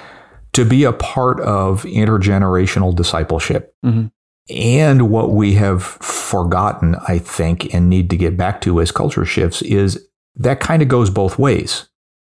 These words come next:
Speaker 1: If I'm discipling
Speaker 2: Right.
Speaker 1: someone, it's not me sharing my profound wisdom so that they can be better.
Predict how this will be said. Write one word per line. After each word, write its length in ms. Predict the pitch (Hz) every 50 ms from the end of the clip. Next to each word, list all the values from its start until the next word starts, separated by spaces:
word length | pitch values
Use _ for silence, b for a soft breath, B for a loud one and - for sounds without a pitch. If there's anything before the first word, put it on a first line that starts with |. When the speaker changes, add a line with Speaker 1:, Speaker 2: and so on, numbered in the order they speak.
| _ _ _ _ _ b b b b b b b b b _
Speaker 1:
If 200 | - 104 107 -
I'm 240 | 110 127 147 156 147
discipling 600 | 120 110 - - - - 120 117 117 110 98 95
Speaker 2:
Right. 80 | 90 90
Speaker 1:
someone, 400 | - - 90 87 87 87 90 92
it's 180 | 90 90 - -
not 220 | - 117 - -
me 480 | 95 95 104 110 104 92 90 90 - - - -
sharing 460 | - - - 104 98 98 101 98 92
my 180 | 90 95 98
profound 760 | 95 - - - 90 85 - - 95 92 95 95 92 90 87
wisdom 600 | 82 87 98 101 92 82 85 82 85 85 87 - -
so 240 | - - - 92 90
that 220 | 90 90 87 90 85
they 140 | 87 92
can 240 | 92 - - 90 85
be 200 | 82 90 87 85 82
better. 520 | 82 82 90 95 87 82 78 85 90 B